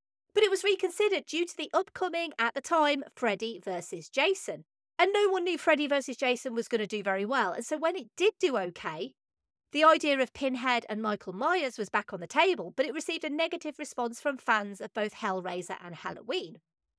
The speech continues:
Then there was the idea of a crossover between Hellraiser and Candyman, both originating from Clive Barker's short stories.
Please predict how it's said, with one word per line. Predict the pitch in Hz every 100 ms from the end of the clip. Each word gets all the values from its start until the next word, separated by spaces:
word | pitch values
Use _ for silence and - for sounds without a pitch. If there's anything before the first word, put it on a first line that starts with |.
| _ _ _
Then | 294 370
there | 370
was | 330
the | 320
idea | 294 294 277
of | 262
a |
crossover | 247 - 285 320 - 226 220
between | 220 - 233
Hellraiser | 196 226 214 208 202 -
and | 185 -
Candyman, | - 381 403 302 214 220 - _ _ -
both | 262 359 -
originating | 240 285 - 247 226 269
from | 240 233
Clive | - 214 202 208
Barker's | 185 185 - 185 -
short | - 185 -
stories. | - 349 349 170 -